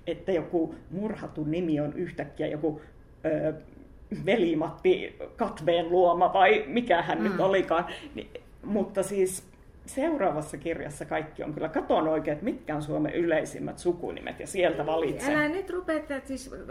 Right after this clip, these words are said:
Speaker 2: se on hyvä palautetta kuunnella, mutta tämähän oli nimenomaan, antoi siihen, niinku, ö, tämä koen, että antoi semmoisen, että siinä oli sitä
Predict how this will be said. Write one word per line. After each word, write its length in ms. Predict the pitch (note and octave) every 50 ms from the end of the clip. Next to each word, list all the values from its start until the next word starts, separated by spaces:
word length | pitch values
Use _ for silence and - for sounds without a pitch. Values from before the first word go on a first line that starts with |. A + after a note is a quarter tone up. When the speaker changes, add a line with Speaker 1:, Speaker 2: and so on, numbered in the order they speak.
| - A3+ A3+
Speaker 2:
se 80 | A#3+
on 140 | B3 A#3 B3
hyvä 220 | E4+ E4+ D4 A3+ A3+
palautetta 580 | C#4+ D4+ D#4 C#4 A3 F3+ E3 - E3 - - F3+
kuunnella, 540 | F#3+ C4+ C4+ B3 G#3 F3 E3 D#3+ D#3+ D#3 D#3+
mutta 220 | E3+ F3 - G3
tämähän 280 | G3 B3 A#3+ A3+ A#3 A#3 A#3+
oli 100 | B3 B3+
nimenomaan, 600 | C#4+ D#4+ D#4+ D#4 C4 A3+ G#3+ G3 G3 F#3+ F#3 F#3+ - - - - - - - -
antoi 320 | B3 C4+ C4+ - A3 G3
siihen, 420 | G3 F#3+ G3 F#3 F#3 F3+ F#3+ F#3+ F#3
niinku, 340 | F#3 F3+ F#3 F#3+ F#3 F#3 - - - - - - -
ö, 280 | F3+ F3 E3 E3 D#3+ E3+ - - - - - - - - -
tämä 260 | G#3+ A3+ B3 C#4+ D4
koen, 320 | C#4+ G3+ F#3 E3 D#3 D#3+
että 180 | E3 - - A3
antoi 200 | A3+ A3 G3+ G3
semmoisen, 540 | F#3+ A3+ G#3+ G3+ G3 F#3 - F#3 F3 E3+ E3+ - - - - - - - - D#3+ D#3+ -
että 200 | - F3+ - F#3
siinä 300 | F#3+ G3 G#3 G3 G3 G#3+
oli 140 | A3+ G#3+ F#3+
sitä 240 | G3 F#3 - F3